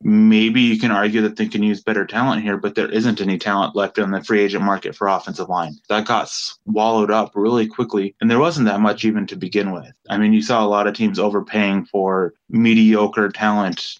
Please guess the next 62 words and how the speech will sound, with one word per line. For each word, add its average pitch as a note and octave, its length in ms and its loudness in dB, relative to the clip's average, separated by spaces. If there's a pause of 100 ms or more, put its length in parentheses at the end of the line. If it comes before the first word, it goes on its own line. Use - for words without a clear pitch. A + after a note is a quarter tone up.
on G#2 140 -2
the G2 80 -4
free G2+ 260 0
agent G#2 260 -2
market. E2+ 380 -4
Nate A2+ 260 0
Solder, G#2+ 560 0
Nate C3 240 0
Solder C#3 320 0
has A2 200 -2
the A2 60 -2
high, A#2 200 0
is G#2 240 -4
the G#2+ 80 0
highest A2 420 0
paid A2+ 120 0
offensive G#2 420 -2
lineman, A2 320 0
and F#2+ 100 -4
he's A#2+ 160 0
probably A#2 240 -2
not G#2 160 2
even G#2 160 0
a F#2+ 80 -2
top - 300 -4
five, G2+ 200 -2
op-, G2+ 360 -2
top A2+ 280 -4
ten C3 300 2
even G2 280 -2
offensive G#2 580 -4
tackle. - 440 -4 (120)
He's A2 100 0
just A2+ 160 0
not A2+ 160 2
very A2+ 220 2
good. A#2+ 200 0
A G2 40 0
lot G2 180 0
of A2 60 0
his A2 160 0
mistakes A2 520 0
were A2+ 80 -2
covered G#2+ 300 -2
up G2 160 -4
by G2 140 -2
Tom G#2+ 320 -2
Brady, G#2+ 360 -2 (100)
and A2 80 2
he's A2 120 2
awful G#2+ 400 -2
in A2+ 80 2
the A#2 80 0
running B2+ 280 2
game, E2+ 360 -6
and G2 200 -4
he G#2+ 120 2
got G#2+ 260 -2
paid G#2+ 200 0
a G#2+ 60 2
huge B2+ 640 0
contract. B2+ 520 -2